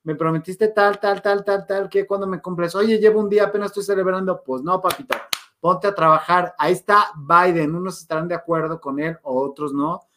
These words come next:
pero el señor llegó a trabajar, no echar culpas, no a repartir, este, excusas. El señor va a cumplir, o sea,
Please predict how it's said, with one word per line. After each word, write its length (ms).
pero 440
el 200
señor 540
llegó 580
a 140
trabajar, 480
no 80
echar 320
culpas, 400
no 100
a 60
repartir, 580
este, 640
excusas. 720
El 180
señor 580
va 100
a 100
cumplir, 560
o 80
sea, 220